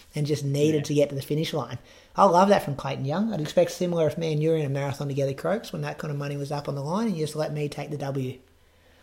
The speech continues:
Speaker 2: Well, I reckon sometimes, you know, things are more important than money, and I reckon, like, you know, like, not that I'll ever experience it, but imagine that, like, you know, a couple of hundred meters to go, even, like, a K to go,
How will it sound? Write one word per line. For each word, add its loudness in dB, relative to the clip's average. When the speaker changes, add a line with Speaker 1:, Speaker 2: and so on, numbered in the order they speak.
Speaker 2:
Well, 6
I 6
reckon 6
sometimes, 2
you 0
know, 2
things -2
are 0
more 0
important -2
than -2
money, 0
and -4
I -2
reckon, 0
like, 0
you -6
know, 0
like, -2
not -2
that 0
I'll 0
ever -2
experience -4
it, -2
but -2
imagine -2
that, 0
like, -4
you -4
know, 0
a -2
couple -4
of -2
hundred -4
meters -2
to -16
go, 0
even, 0
like, -4
a -10
K -2
to -2
go, -2